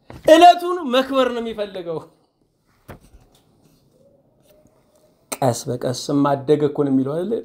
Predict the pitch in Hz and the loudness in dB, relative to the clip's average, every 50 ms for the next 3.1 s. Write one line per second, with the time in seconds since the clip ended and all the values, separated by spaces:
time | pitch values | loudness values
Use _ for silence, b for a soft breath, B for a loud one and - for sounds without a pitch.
0 | - - - 180 185 165 185 185 202 196 - - - 320 - - - 151 143 175 | -10 -12 -8 -6 -6 -4 -2 -2 -2 -2 -2 -6 -8 -10 -10 -10 -4 0 2 2
1 | 170 170 185 190 190 196 190 190 226 226 226 247 262 254 294 370 392 415 - 208 | 2 4 4 6 6 6 4 4 0 0 4 4 4 4 2 0 -4 -4 -4 -6
2 | 202 - 208 - - 226 208 190 208 196 196 190 - - 185 170 160 156 156 147 | -4 -4 -4 -4 -2 -2 0 0 0 -2 -2 -6 -8 -8 -8 -6 -6 -6 -6 -8
3 | 139 135 | -10 -12